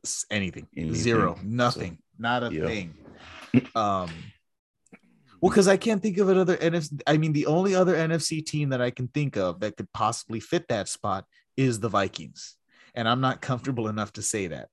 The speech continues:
Speaker 1: to, like, to throw them in
Speaker 2: Yeah.
Speaker 1: there. But you know what? Actually, I take it back. I am. I'm gonna take out the Cardinals and say that the Vikings make it in,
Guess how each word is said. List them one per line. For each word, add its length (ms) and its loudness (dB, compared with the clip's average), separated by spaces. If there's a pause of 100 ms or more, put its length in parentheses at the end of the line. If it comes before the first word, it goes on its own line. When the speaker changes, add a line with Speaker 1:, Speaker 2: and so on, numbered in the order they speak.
Speaker 1:
to, 100 -4
like, 240 -4
to 80 -12
throw 220 -4
them 160 -6
in 140 -2
Speaker 2:
Yeah. 60 -2
Speaker 1:
there. 160 -8 (680)
But 220 6
you 160 4
know 100 4
what? 260 6 (200)
Actually, 440 0
I 60 0
take 260 2
it 80 -2
back. 320 2
I 120 0
am. 320 0
I'm 120 -2
gonna 160 -2
take 280 -4
out 120 0
the 80 -12
Cardinals 400 0
and 120 -8
say 140 -4
that 120 -6
the 80 -8
Vikings 580 -6
make 220 -14
it 60 -10
in, 100 -12